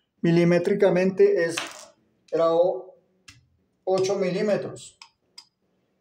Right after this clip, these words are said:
Aquí ya encuentro un tornillo Bristol.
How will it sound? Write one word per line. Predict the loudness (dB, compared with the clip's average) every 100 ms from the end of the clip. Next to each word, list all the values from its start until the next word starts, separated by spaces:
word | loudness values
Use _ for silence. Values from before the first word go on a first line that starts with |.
| _ _ _
Aquí | -8 -4 0
ya | 2
encuentro | 2 2 2 2
un | 0
tornillo | 4 4 4 4 4 4 4 -2 -12 _ _ _ _ _ _ _ _ _ _ _ _ _ _ _ _ _ _ _ _ _ _
Bristol. | -2 2 2 2 0 0 -4